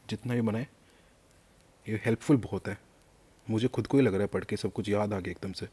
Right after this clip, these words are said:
ठीक है जी। डन करें थोड़ा सा, ये पीडीएफ़ आपको मिल जाएगी। When you get this P D F, you will be able to revise everything very quickly,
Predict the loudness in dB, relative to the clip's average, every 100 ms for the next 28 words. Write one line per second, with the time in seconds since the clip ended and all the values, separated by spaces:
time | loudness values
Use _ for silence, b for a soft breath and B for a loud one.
0 | _ b b b b b b b -18 2
1 | 8 8 6 2 -10 -20 _ -20 _ _
2 | -20 -20 -20 -10 2 4 8 8 6 2
3 | -16 -20 -6 2 4 6 4 2 b b
4 | b b b -20 -20 -20 -20 -4 0 4
5 | 6 6 4 4 4 8 8 8 2 -2
6 | -2 0 2 2 2 0 2 4 4 2
7 | 0 2 4 4 4 4 2 0 b b
8 | b b b b -6 2 6 6 6 4
9 | 2 0 0 -6 -2 4 4 2 -2 -6